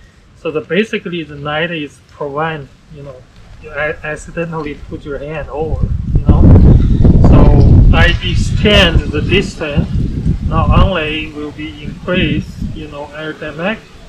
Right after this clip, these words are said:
and also, uh, you know, keep your safety. So if you see, your hand cannot really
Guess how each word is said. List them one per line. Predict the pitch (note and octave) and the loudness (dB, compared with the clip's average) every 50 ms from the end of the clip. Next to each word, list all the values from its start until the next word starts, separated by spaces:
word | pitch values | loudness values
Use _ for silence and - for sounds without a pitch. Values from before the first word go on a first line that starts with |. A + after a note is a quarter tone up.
| - - - - - - - - - - - - - - | -20 -20 -20 -20 -16 -12 -12 -12 -12 -14 -16 -18 -16 -16
and | D#3 D3+ | -14 -12
also, | D3 D#3+ E3 E3+ - - E3 D3+ D3 D3 | -8 -8 -8 -8 -6 -8 -8 -6 -4 0
uh, | C#3+ - - - - - - - - - | 2 4 6 6 8 8 8 8 8 8
you | - - | 6 6
know, | - - - - - - - - - - - - - - - - | 6 6 6 8 8 8 6 6 6 6 6 6 6 4 2 2
keep | - F3 D#3+ D#3+ | 0 2 2 2
your | - D#3+ D3 D3 C#3+ | 4 4 2 2 4
safety. | - - - - - - - - - - - - - - - - - - - - | 4 6 6 8 8 8 6 6 6 6 6 8 8 8 8 8 8 8 8 6
So | - | 6
if | - - - - - | 6 6 6 8 8
you | - - | 8 6
see, | - - - - - - - - - - - - - - - - - - - - - - - - - | 6 4 2 4 4 6 6 6 6 6 4 2 2 2 4 4 6 6 4 4 4 2 2 4 6
your | D#3 D3 | 6 6
hand | D3+ - - F#3 F3+ E3 D#3+ C#3+ | 6 6 6 6 6 6 6 6
cannot | - E3 D#3+ C#3+ C#3+ C#3+ D3 C#3+ | 4 4 4 2 2 0 -2 -2
really | D3 C#3+ C#3+ C#3+ - - | -4 -6 -8 -8 -12 -14